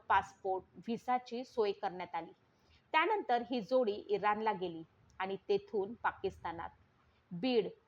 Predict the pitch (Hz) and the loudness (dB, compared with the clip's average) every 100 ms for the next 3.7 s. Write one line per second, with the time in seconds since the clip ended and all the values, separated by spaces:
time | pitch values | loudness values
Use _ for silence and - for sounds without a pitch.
0 | - 285 - - - 240 - 196 165 165 | -6 -2 2 2 2 -4 -2 -2 -2 -8
1 | _ _ 196 - 208 220 202 - 180 220 | _ _ -6 0 0 0 -4 -8 -2 -2
2 | - - 254 202 185 _ _ - 220 208 | 2 2 2 -2 -10 _ _ -2 2 4
3 | 226 - 226 190 208 214 185 | 2 2 -4 -2 -2 0 -2